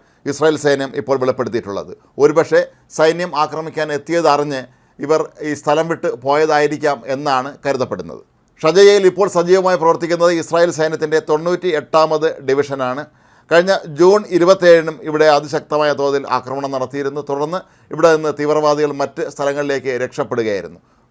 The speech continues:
വീണ്ടും ഇവർ ഇവിടെ പ്രവർത്തനം സജ്ജമായിട്ടുണ്ട് എന്നറിഞ്ഞതിനെ തുടർന്നാണ് ഇസ്രായേൽ സൈന്യം ആക്രമിക്കാൻ വീണ്ടും എത്തിയത്. കഴിഞ്ഞ ഏപ്രിൽ മാസത്തിലാണ് ഇവർ വീണ്ടും ഈ മേഖലയിൽ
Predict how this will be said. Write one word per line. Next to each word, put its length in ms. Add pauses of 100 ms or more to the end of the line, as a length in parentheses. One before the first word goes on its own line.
വീണ്ടും 400
ഇവർ 160
ഇവിടെ 160
പ്രവർത്തനം 540 (260)
സജ്ജമായിട്ടുണ്ട് 800
എന്നറിഞ്ഞതിനെ 540
തുടർന്നാണ് 600 (280)
ഇസ്രായേൽ 300
സൈന്യം 420
ആക്രമിക്കാൻ 540
വീണ്ടും 280
എത്തിയത്. 440
കഴിഞ്ഞ 360 (180)
ഏപ്രിൽ 500
മാസത്തിലാണ് 720 (360)
ഇവർ 220
വീണ്ടും 600 (280)
ഈ 100
മേഖലയിൽ 500